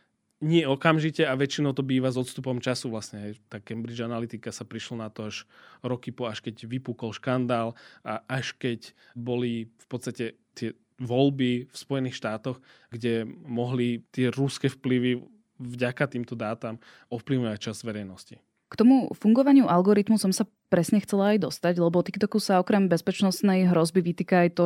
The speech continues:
Speaker 2: že aký obsah ponúka a ako obsah ovplyvňuje psychické a dokonca aj, e, fyzické zdravie detí alebo dospievajúcich, teda tých hlavných užívateľov, užívateliek TikToku. A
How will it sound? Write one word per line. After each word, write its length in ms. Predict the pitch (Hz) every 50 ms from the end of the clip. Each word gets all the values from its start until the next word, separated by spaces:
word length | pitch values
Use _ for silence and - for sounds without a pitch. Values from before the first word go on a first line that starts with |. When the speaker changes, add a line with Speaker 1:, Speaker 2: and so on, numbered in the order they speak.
| 175
Speaker 2:
že 140 | 165 175 175 170 165 - - - - - -
aký 240 | - - 175 - 208
obsah 400 | - - 175 - - 190 170 -
ponúka 640 | - 180 175 170 165 160 151 - 175 170 170 165 156
a 480 | - - 156 156 151 151 151 151 151 151
ako 560 | - - 165 170 _ - - 185 170 165 - -
obsah 320 | 170 - - - 170 - -
ovplyvňuje 480 | - 175 - - 190 180 175 175 170 160 151
psychické 560 | - - 175 - 185 - - - 180 175 170
a 100 | 165 - 160
dokonca 320 | 160 - - 165 160 165 -
aj, 160 | - 165 160
e, 120 | 156 - - - - - - 165
fyzické 480 | - - 190 190 175 - - 165 147 170
zdravie 560 | 160 170 170 143 151 156 160 160 156 156 156
detí 480 | 160 160 147 - 170 165 165 170 175 170 - - - - - -
alebo 320 | - 165 156 156 170 165
dospievajúcich, 960 | 160 160 170 170 - - 185 165 170 160 165 165 - - 175 170 151 - 170 160 -
teda 240 | 165 156 160 151 143
tých 240 | _ - - 180 -
hlavných 400 | 180 180 180 185 180 165 - -
užívateľov, 640 | 175 165 175 160 160 151 - 180 165 151 151 -
užívateliek 880 | - - 175 165 170 160 160 156 - 165 156 156 151 151 151 - 151 143
TikToku. 480 | - 156 - - - 170 - - 208 208 - - - - - - - -
A 20 | -